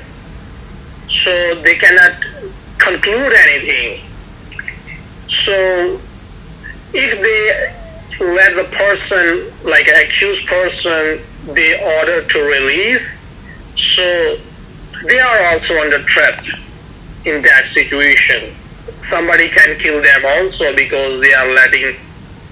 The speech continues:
to go the person, like accused person. So this way,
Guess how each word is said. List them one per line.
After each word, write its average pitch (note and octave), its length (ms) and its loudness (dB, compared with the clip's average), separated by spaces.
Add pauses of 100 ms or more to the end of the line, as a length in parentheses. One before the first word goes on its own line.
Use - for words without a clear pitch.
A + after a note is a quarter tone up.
(220)
to C3 580 -2
go C#3+ 180 -2
the C3 180 -4
person, E3 420 0
like B2+ 120 4
accused C#3+ 480 0
person. D3 560 -2 (640)
So D#3+ 260 -2
this - 280 2
way, F#3 440 2